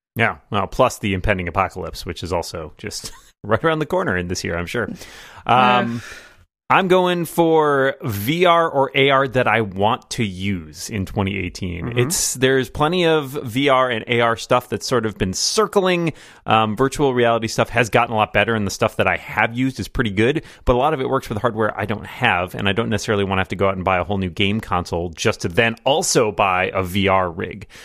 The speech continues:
Speaker 1: So I'm hoping that in twenty eighteen, maybe we'll see, I don't know, whether Apple will finally decide to shed some light on what it's doing for its own A R, uh, or whether, you know, there might be more, uh, products from other vendors that work sort of on their own. I don't know.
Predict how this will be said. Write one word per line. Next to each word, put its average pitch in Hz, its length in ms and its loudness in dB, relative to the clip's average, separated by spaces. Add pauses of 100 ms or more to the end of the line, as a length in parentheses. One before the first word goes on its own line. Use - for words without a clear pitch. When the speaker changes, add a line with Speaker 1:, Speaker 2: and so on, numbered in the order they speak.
(100)
Speaker 1:
So 123 320 2
I'm 120 140 2
hoping 135 420 2
that 110 300 2
in 107 180 -2
twenty 117 300 0
eighteen, 107 400 -2
maybe 98 260 0
we'll 95 160 -2
see, 95 300 -4
I 90 80 -2
don't 87 140 -2
know, 85 100 -4
whether 90 340 -2
Apple 165 320 0
will 117 140 0
finally 135 360 2
decide 110 360 0
to 104 60 -6
shed 117 260 0
some 92 140 -4
light 127 220 2
on 92 180 -4
what 98 180 -2
it's 135 180 -2
doing 120 380 0
for 104 200 -2
its 98 180 -4
own 110 280 0
A 120 160 -2
R, 127 340 2 (400)
uh, 101 280 4
or 110 200 2
whether, 104 360 2 (320)
you 107 140 0
know, 92 120 0
there 95 140 -2
might 95 220 0
be 92 160 -4
more, 95 440 0
uh, 104 440 -2
products - 480 -2
from 95 400 0
other 131 240 4
vendors 110 460 0
that 101 240 0
work 98 280 -2
sort 90 220 -4
of - 80 -10
on 90 160 -2
their 90 160 -2
own. 101 340 0
I 147 60 -2
don't 180 100 2
know. 170 160 0